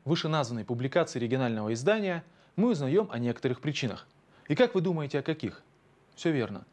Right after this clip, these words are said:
Популизм. Вообще складывается весьма странное ощущение предрешённости и дальнейшего оправдания отклонения многих нужных законодательных инициатив и проектов. Как мы уже говорили, они могут быть заболтаны, погрязнуть в обсуждениях, рассуждениях,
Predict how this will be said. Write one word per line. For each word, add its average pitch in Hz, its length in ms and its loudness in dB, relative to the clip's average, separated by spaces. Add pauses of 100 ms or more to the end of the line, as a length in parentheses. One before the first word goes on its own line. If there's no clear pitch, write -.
(320)
Популизм. 123 760 0 (540)
Вообще 196 600 2
складывается 170 600 0
весьма 156 480 -2
странное 156 460 -2
ощущение 170 560 -2 (140)
предрешённости 139 880 0 (240)
и 143 60 2
дальнейшего 160 540 2
оправдания 156 520 0
отклонения 143 560 -2
многих 131 360 -2
нужных 175 440 2
законодательных 123 720 0
инициатив 120 540 -2
и 143 40 0
проектов. 180 460 2 (600)
Как 170 160 4
мы 190 80 4
уже 175 140 2
говорили, 180 640 2
они 196 180 2
могут 131 280 0
быть 120 260 0
заболтаны, 190 720 2 (200)
погрязнуть 147 440 2
в - 40 -4
обсуждениях, 156 640 -2
рассуждениях, 175 680 0